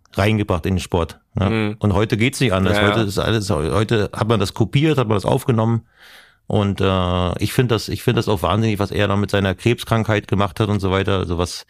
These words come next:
Speaker 1: er auch an, an Millionen von Leute Hoffnung gegeben hat, und das darf man auch nicht vergessen. Ja, trotz der ganzen Doping-Geschichten,
Speaker 2: Ja.
Speaker 1: aber was er auch der Welt wiedergegeben hat in dem Radsport, äh, das darf man nie vergessen.
Speaker 2: Ja, definitiv. Wo du auch vor einer,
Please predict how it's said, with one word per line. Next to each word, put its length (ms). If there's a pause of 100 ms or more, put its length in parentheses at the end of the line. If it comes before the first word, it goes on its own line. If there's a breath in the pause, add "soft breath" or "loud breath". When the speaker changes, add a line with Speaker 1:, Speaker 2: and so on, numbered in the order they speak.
(380 loud breath)
Speaker 1:
er 140
auch 140
an, 260
an 160
Millionen 540
von 160
Leute 400
Hoffnung 320
gegeben 340
hat, 180
und 60
das 180
darf 140
man 140
auch 100
nicht 140
vergessen. 400 (320)
Ja, 100
trotz 260
der 80
ganzen 320
Doping-Geschichten, 800
Speaker 2:
Ja. 60
Speaker 1:
aber 340 (640 soft breath)
was 160
er 120
auch 120
der 140
Welt 180
wiedergegeben 600
hat 120
in 60
dem 80
Radsport, 580
äh, 220
das 140
darf 140
man 120
nie 100
vergessen. 380
Speaker 2:
Ja, 200
definitiv. 640 (560 loud breath)
Wo 240
du 120
auch 180
vor 220
einer, 560